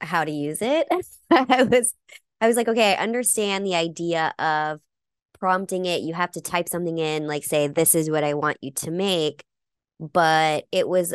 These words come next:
a prime example of why you need to use the correct prompts, or you need to understand, like, how to create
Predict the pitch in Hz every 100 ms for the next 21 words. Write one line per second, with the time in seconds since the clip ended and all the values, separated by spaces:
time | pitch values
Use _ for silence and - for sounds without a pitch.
0 | - 170 - 180 175 165 147 160 160 165
1 | 156 151 147 147 156 151 151 151 156 -
2 | 160 156 151 151 - 151 143 139 147 -
3 | 151 92 - - 147 113 - 156 170 175
4 | 165 156 147 - 143 143 139 135 143 143
5 | - 151 143 139 131